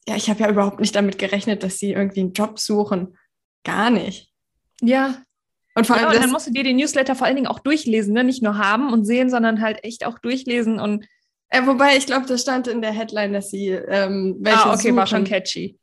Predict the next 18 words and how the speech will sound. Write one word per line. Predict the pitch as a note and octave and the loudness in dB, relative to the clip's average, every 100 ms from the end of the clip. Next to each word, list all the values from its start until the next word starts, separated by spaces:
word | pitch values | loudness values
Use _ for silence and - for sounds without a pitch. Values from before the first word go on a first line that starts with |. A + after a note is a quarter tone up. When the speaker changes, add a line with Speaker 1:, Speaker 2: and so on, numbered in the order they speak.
| _ | _
Speaker 2:
Okay. | A3 A#3 | 0 2
Speaker 1:
Genau, | G#3+ G#3 G#3 | 4 4 6
also | A#3+ A#3+ A3+ | 4 2 0
wenn | A#3 A#3+ A#3+ G#3+ | 0 0 -2 -2
dann | A3+ A3+ A3+ | -2 -2 -2
irgendwie | A#3+ A#3+ A#3+ | -2 0 -2
so | A3+ | -2
eine | A#3+ A#3 | -2 -4
E-Mails | - G#3+ B3 - A3 A#3+ A#3+ G3+ | -4 -6 -8 -8 -2 -2 -2 -2
reinkommen, | G#3+ A#3+ B3+ B3 | 0 0 2 0
so | A#3 A3+ | 0 -2
nach | A3+ | -4
dem | A3 A3+ | -4 -4
Motto, | A3 A3+ G#3+ | -4 -4 -6
„Wir | G#3+ | -4
suchen | B3 C4 B3+ | -4 0 0
wieder“, | B3 B3 A#3+ | 2 0 0
dann | A3+ A3 A3 | 0 -2 -4